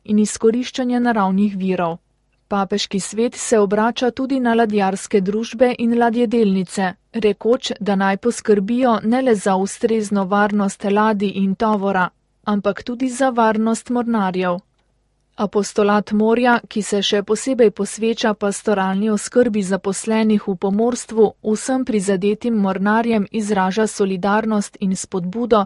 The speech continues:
naj ne izgubljajo upanja na vrnitev k svojim bližnjim ter ostanejo trdni v veri.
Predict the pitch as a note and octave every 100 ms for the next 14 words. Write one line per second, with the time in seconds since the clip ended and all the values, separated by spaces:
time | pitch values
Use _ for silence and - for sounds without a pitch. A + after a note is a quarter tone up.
0 | - - - - G#3+ G#3+ B3 A#3+ F#3+ F3+
1 | G3+ F#3+ G3 G3 - G#3+ - G3 F#3+ F#3
2 | F#3 G3+ A3 A3+ G#3 F#3+ - - F#3+ F#3+
3 | F#3+ G3 G3+ F#3+ F#3+ F3 _ - G#3 G3+
4 | - A3+ A#3 A#3+ A#3+ A#3 A#3+ G#3+ F#3 F#3
5 | F#3+ F3+ F#3+ F3+